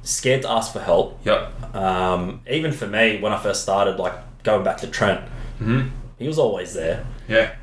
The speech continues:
Speaker 1: And sometimes he didn't know what he was doing.
Speaker 2: Yep.
Speaker 1: But he'd still tag along for the ride.
Speaker 2: Yeah,
Speaker 1: You know what I
Speaker 2: definitely,
Speaker 1: mean? Like,
Speaker 2: definitely.
Speaker 1: he'd still be there, whether it was holding a hose or
Speaker 2: Yep.
Speaker 1: holding a ladder so I could get up onto a roof.
Speaker 2: Yep.
Speaker 1: Like,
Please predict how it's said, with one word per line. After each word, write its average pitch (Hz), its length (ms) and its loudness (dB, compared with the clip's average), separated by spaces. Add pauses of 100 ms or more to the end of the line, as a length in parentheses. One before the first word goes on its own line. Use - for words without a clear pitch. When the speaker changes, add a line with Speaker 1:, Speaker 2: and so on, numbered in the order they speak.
Speaker 1:
And 101 200 -2
sometimes 113 400 4
he 117 80 2
didn't 123 200 0
know 82 120 -2
what 85 120 -2
he 85 80 -4
was 82 120 -6
doing. 87 380 0
Speaker 2:
Yep. 120 260 0
Speaker 1:
But 92 100 0
he'd 92 100 -2
still 131 200 0
tag 110 260 2
along 113 260 2
for 113 80 -8
the 92 80 -4
ride. 107 380 4
Speaker 2:
Yeah, 135 240 2
Speaker 1:
You 131 100 -2
know 156 140 2
what 156 140 6
I 143 60 2
Speaker 2:
definitely, 135 260 4
Speaker 1:
mean? 147 80 -2
Like, 131 100 4 (100)
Speaker 2:
definitely. 135 100 -4
Speaker 1:
he'd 135 80 -6
still 196 240 2
be 147 240 4
there, 135 140 2
whether 151 280 2
it 131 140 0
was 156 180 0
holding 147 340 2
a 120 60 2
hose 110 440 4
or 117 340 6
Speaker 2:
Yep. 139 220 -2
Speaker 1:
holding 151 300 4
a 123 40 2
ladder 127 260 4
so 117 160 0
I - 40 -6
could 127 120 -6
get 127 140 6
up 117 140 2
onto 127 180 0
a 113 160 4
roof. 104 380 2
Speaker 2:
Yep. 120 200 6
Speaker 1:
Like, - 80 -8